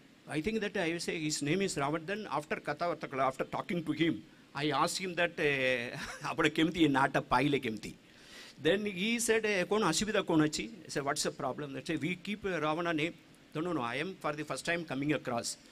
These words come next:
So then I expressed my surprise. Then we talked about, he went away. I asked one of my officers, uh, "I want to study this. Uh, how many people in our area has got a Ravana thing and all?" Then he told me, "Sir, what is Ravana Madai? In our own office, we have a Kumbhakarna."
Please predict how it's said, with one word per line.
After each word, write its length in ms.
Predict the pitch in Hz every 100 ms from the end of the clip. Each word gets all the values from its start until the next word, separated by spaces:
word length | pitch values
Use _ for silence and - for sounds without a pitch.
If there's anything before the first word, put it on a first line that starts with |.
| -
So 160 | - 226
then 160 | 226
I 100 | 214
expressed 420 | 190 180 226 220 196
my 120 | 170
surprise. 440 | 165 147 196 240
Then 220 | 185 214 180
we 120 | 185
talked 320 | - 160 -
about, 240 | 151 185
he 160 | - 196
went 220 | 160 165
away. 220 | 156 117 - - - - -
I 80 | 175 170
asked 180 | 220 165
one 160 | 151
of 160 | 180 170
my 140 | 160
officers, 580 | 127 139 165 151 165 -
uh, 200 | 147 135
"I 140 | 120 139
want 200 | 143 170
to 60 | 170
study 320 | - 131 165
this. 360 | 143 131 - - -
Uh, 220 | 135 127 120
how 140 | 147
many 180 | 214 226
people 320 | 185 - 185
in 120 | 160
our 100 | 131 127 139
area 260 | 143 156 160
has 140 | 131
got 220 | 127 127
a 80 | 156
Ravana 500 | 123 127 135 151 120
thing 140 | - 123
and 100 | 113
all?" 120 | 107 - - - -
Then 140 | 143
he 160 | 139 175
told 240 | - 185
me, 80 | 190
"Sir, 220 | 160 170 147
what 200 | 135 175
is 160 | 160
Ravana 360 | 143 131 151 156
Madai? 420 | 127 135 165 113
In 100 | 127
our 200 | 120 139
own 160 | 170 185
office, 320 | 143 185 160
we 120 | 143
have 120 | 156 175
a 60 |
Kumbhakarna." 560 | - 202 233 160 135